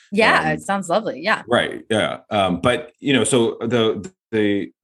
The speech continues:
Speaker 2: Merriam-Webster says that it's a period of group withdrawal for prayer, meditation, study, or instruction under a director.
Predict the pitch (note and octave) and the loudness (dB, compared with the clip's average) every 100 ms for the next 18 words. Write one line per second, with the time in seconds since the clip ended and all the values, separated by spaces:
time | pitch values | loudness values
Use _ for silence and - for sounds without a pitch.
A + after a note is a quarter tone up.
0 | C#2+ _ - G#2+ A#2 A#2+ A2+ G2+ G#2+ - | -20 _ -8 0 4 4 4 4 2 0
1 | G2 F#2 F#2+ F#2 F2 F2 - - G#2+ G2+ | -4 0 0 0 0 -2 -2 0 4 4
2 | F#2+ E2 F#2+ F2 D#2+ F#2 G#2+ A#2 G2 F#2+ | 2 -2 -8 -8 -6 0 0 0 -2 -4
3 | - - F2 F2+ G#2 C3+ D3+ F2+ - - | -4 -4 0 2 2 0 -2 -4 -6 -2
4 | G2+ G2 G#2 A2 G2 E2+ - F#2+ F2 F#2+ | 2 4 4 2 0 -2 0 -2 -2 -4
5 | F#2 F2+ - F2+ F2+ F#2 - E2 D#2 E2+ | -2 -2 0 0 2 0 0 -2 -2 -6
6 | - F#2 F2 - F#2+ F2 F2+ F2 F2 D#2+ | -4 -4 -4 -6 -6 -2 0 2 0 -2
7 | D#2+ D2+ D#2 - G#1+ | -2 -2 -4 -8 -10